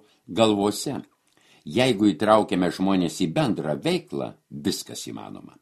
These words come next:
Pradėjome rengti jaunimo stovyklas. Pažinkime vieni kitus. Jose kartu su sveikaisiais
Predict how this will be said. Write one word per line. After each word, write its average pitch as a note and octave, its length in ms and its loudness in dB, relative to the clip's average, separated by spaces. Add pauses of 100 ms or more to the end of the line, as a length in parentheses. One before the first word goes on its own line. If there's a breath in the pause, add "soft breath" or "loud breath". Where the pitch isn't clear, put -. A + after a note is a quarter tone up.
(560 soft breath)
Pradėjome C#3+ 560 4
rengti A#2 380 2
jaunimo F2+ 340 2
stovyklas. E2 840 -6 (200)
Pažinkime D3+ 800 0
vieni E2 300 -2
kitus. - 640 -14
Jose C3 380 0
kartu A2+ 420 0 (180 loud breath)
su - 240 -4
sveikaisiais F2+ 920 -2